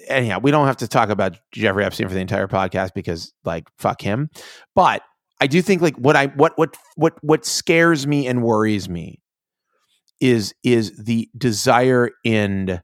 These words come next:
the desire in this, um, in, in, in our current environment for people to make up fantasy rather than deal with reality is really scary. And, like, I know it's exci-, it feels exciting to imagine,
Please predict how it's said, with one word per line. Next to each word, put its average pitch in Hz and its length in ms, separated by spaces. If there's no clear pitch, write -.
the 123 80
desire 135 380
in 120 340
this, 110 420
um, 90 640
in, 120 220
in, 120 220
in 117 180
our 110 120
current 120 300
environment 95 480
for 92 80
people 101 360
to 101 200
make 90 540
up 101 400
fantasy 117 680
rather 107 260
than 92 180
deal 90 200
with 95 180
reality 98 540
is 95 140
really 90 300
scary. 80 580
And, 117 220
like, 104 300
I 135 100
know 151 180
it's 175 140
exci-, - 340
it 120 100
feels 160 220
exciting 123 600
to 127 160
imagine, 110 800